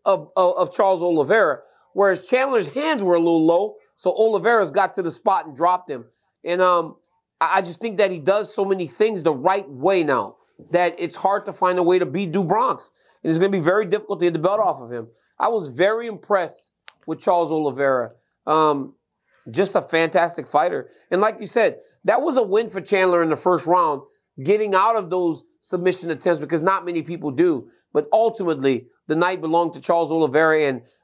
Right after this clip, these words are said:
what a celebration, the emotion. You can see that for all that he had done, that was the crowning achievement. And if there was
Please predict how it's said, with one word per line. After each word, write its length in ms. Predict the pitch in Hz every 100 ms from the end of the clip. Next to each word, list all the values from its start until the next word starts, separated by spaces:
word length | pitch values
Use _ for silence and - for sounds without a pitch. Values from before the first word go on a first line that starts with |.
| -
what 280 | 139 190
a 60 | 190
celebration, 1080 | 185 185 165 127 175 185 170 - 175 175 170 _ _
the 140 | 147 185
emotion. 840 | 165 170 202 208 - 196 196 185 - _
You 160 | - 247
can 180 | 262 240
see 600 | 147 190 214 165 127 120 _ _ _
that 220 | 175 175
for 80 | 185
all 320 | 175 190 247
that 160 | 240 226
he 160 | 202 202
had 260 | 190 156
done, 400 | 127 156 202 240 - _ _ _ _ _ _ -
that 280 | 160 202 190
was 200 | 185 147
the 80 |
crowning 440 | 143 - 208 247 233
achievement. 640 | 214 - 214 170 165 160
And 360 | 175 175 165 143 _ _ _ _
if 140 | - 156
there 160 | 202
was 240 | 247 196